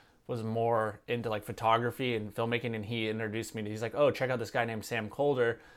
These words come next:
And so I saw, like, his work, and so I wanted to do something very similar, and that was about three years ago. Um, something similar to his, like, Hawaii travel films when he first started.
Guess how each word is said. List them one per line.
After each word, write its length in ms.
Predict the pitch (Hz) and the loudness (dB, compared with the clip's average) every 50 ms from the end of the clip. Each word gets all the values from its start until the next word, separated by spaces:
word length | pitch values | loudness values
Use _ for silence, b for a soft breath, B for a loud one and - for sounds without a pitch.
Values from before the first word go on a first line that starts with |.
| B B B B B - | B B B B B -4
And 520 | 113 117 113 110 107 107 107 107 104 - - - | -2 -2 0 0 0 0 -2 -4 -6 -8 -10 -10
so 180 | - - 123 | -4 0 2
I 80 | 113 107 | 2 2
saw, 260 | - - 120 113 110 | 4 4 6 6 6
like, 200 | 107 101 101 - | 6 2 -2 -4
his 280 | - - 120 117 110 110 | -4 -4 -2 -2 -2 -2
work, 380 | 104 110 107 107 107 - - b b b b b b b | 0 0 2 2 0 -2 -6 b b b b b b b
and 180 | - 117 107 - | -4 -4 -4 0
so 180 | - 131 117 | 2 4 6
I 60 | 110 | 6
wanted 280 | 110 110 117 117 113 113 | 4 4 2 0 0 0
to 60 | 110 107 | -2 -2
do 160 | 110 113 104 | -2 -2 -4
something 340 | - - 113 107 110 107 104 | -2 -4 -4 -4 -4 -4 -2
very 200 | 107 104 104 101 | 0 0 0 -2
similar, 640 | - - - 120 113 110 107 101 101 98 98 101 - | -2 -4 -4 -4 -2 -2 -2 -2 -2 -2 -4 -6 -6
and 120 | 110 110 110 | -8 -4 -2
that 140 | 110 110 107 | -2 -2 0
was 180 | 113 110 107 101 | -2 -4 -4 -4
about 320 | 104 107 101 98 - - - - _ _ _ | -2 -2 -2 -2 -2 -6 -18 -20 _ _ _
three 220 | - 131 135 139 135 | -8 -4 -2 -2 0
years 300 | 123 117 113 110 104 107 | 0 2 0 0 -2 -4
ago. 500 | 107 101 110 104 101 104 104 104 101 - b b b b b b b b b b _ - | -4 -4 -2 0 0 2 0 0 -2 -4 b b b b b b b b b b _ -6
Um, 480 | - 110 104 101 98 98 98 98 101 | -4 -2 -2 0 0 0 -2 -4 -6
something 320 | - - 135 127 113 123 120 | -6 -2 -2 0 0 0 -2
similar 260 | - - 120 120 117 | -2 0 0 0 0
to 80 | 104 113 | 0 0
his, 100 | 110 104 | -2 0
like, 140 | 104 98 - | -2 -4 -4
Hawaii 340 | - 110 107 101 101 107 110 | -4 -2 0 2 2 2 0
travel 300 | - - 110 110 113 113 | 0 2 2 4 2 2
films 260 | - 123 120 120 113 117 | 0 -2 -2 -2 -2 -4
when 80 | 110 | -4
he 100 | 110 104 | -4 -4
first 260 | 104 - 120 120 - | -2 0 0 0 0
started. 360 | - 139 135 135 131 135 135 | 2 2 2 2 2 0 -4